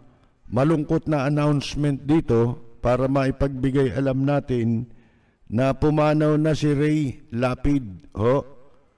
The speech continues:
Si Ray Lapid, yung, yan ang may-ari po nung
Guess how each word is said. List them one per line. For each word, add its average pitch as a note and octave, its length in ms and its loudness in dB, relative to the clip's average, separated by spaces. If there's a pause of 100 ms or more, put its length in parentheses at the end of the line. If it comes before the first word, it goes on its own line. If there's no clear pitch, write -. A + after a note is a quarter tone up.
(120)
Si C#3 240 -8
Ray E3+ 240 -2
Lapid, E3 560 0
yung, C#3 640 0 (240)
yan C#3 240 -4
ang D3+ 80 -2
may-ari C#3+ 640 -2
po D#3+ 240 0
nung B2+ 400 -2